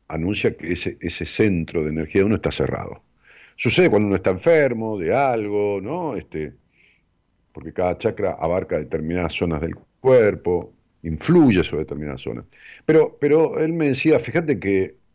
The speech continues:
la mayoría de las personas, el chakra, o el chakra que mayoritariamente está cerrado es el, el de la expresión, el de la garganta. Eh, ¿por qué? <laughs>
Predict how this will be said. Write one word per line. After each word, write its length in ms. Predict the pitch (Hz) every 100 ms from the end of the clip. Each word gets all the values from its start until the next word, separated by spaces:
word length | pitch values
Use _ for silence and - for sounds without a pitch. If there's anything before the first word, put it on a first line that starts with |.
| _ -
la 120 | 101
mayoría 360 | 98 92 120
de 60 | 143
las 100 | 117
personas, 520 | 107 92 135 131 - -
el 120 | 87
chakra, 340 | - 127 120 92 _ _ - _ _ _ _ _ -
o 120 | -
el 80 | 110
chakra 260 | 170 156
que 100 | 117
mayoritariamente 800 | 107 98 110 104 - 160 143 139
está 160 | 117 127
cerrado 560 | - 104 151 165 147
es 240 | 117 95 -
el, 200 | 90 - _ _ _ _
el 320 | - 73 90
de 100 | 80
la 100 | 92
expresión, 440 | 78 - 92 139 - _ -
el 100 | 85
de 80 | 87
la 80 | 85
garganta. 460 | 110 71 - - _ _ _ _ _ _ _ _ _ _ _ _ - _ _ _ _ _ _ _ _ _ _ _ -
Eh, 440 | 107 101 98 98
¿por 160 | 135 131
qué? 280 | 117 69 - - -
<laughs> 440 | - - 156 -